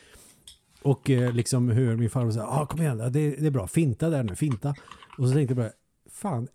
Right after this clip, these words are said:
har vi kommit så långt nu i spelvärlden att inte nog att grafiken är helt i tre D och det är fartränder på svärdet,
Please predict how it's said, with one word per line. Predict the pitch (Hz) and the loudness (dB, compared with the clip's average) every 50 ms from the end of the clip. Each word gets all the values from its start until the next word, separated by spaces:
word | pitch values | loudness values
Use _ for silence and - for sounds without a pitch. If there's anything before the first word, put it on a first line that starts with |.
| - - _ | -18 -20 _
har | - - 143 | -8 -6 -4
vi | 139 147 | -4 -4
kommit | 143 - 185 180 160 170 170 - | -2 -2 -2 -2 -2 -4 -4 -6
så | - - - 220 220 208 196 160 | -6 -6 -6 -6 -6 -6 -6 -4
långt | 156 175 185 185 180 170 139 107 - - - | -2 -2 0 0 0 0 0 -2 -4 -4 -4
nu | 117 98 82 82 101 - - | -4 -4 -6 -8 -8 -4 -4
i | 127 | -4
spelvärlden | - - 143 123 113 104 98 98 95 92 101 | -2 -2 -2 -2 -2 -2 -2 -4 -4 -4 -4
att | 101 - - - | -4 -6 -4 0
inte | 143 135 113 - 160 | 0 0 0 0 0
nog | 170 160 135 123 120 | 0 0 2 2 0
att | 120 - - - | 0 -2 -6 -8
grafiken | 131 117 127 127 - - 127 110 - - 160 147 | -4 -2 -2 -2 0 -2 -2 -2 -2 -2 -2 -2
är | 123 104 101 - - - - 147 147 | 0 0 -2 -4 -6 -10 -10 -8 -6
helt | 156 147 117 98 - | -4 -4 -4 -4 -6
i | - 110 | -8 -8
tre | - - - 131 120 110 92 87 | -6 -4 -4 -4 -2 -2 -2 -2
D | 90 113 120 90 78 - - - - - - - - _ - - - - - - - - - - - _ | -2 -2 -4 -4 -6 -10 -16 -18 -18 -18 -18 -20 -20 _ -18 -16 -14 -14 -14 -16 -20 -20 -20 -20 -18 _
och | - 123 | 0 2
det | 113 117 | 2 2
är | 113 | 2
fartränder | - 143 131 113 - - 127 120 113 107 123 110 113 110 | 2 2 0 0 0 0 0 0 2 2 2 2 0 0
på | 107 117 107 | 0 0 -2
svärdet, | - - 123 113 107 104 98 120 127 - - | 0 0 0 0 0 0 -2 -2 -4 -4 -6